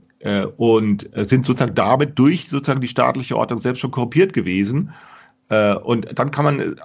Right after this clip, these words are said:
anderweitige Versuche der Korruption, die sind da nicht durchsetzbar.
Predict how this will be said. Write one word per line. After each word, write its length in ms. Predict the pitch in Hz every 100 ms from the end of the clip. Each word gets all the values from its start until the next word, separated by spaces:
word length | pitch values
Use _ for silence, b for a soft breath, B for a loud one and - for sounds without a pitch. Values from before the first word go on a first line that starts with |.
| - - - - -
anderweitige 640 | - 208 214 131 131 131 113
Versuche 480 | 120 110 123 110 98
der 140 | 110
Korruption, 540 | - 113 - 120 120 -
die 160 | 104 117
sind 160 | 170
da 60 | 147
nicht 120 | 139
durchsetzbar. 600 | 226 185 - - 73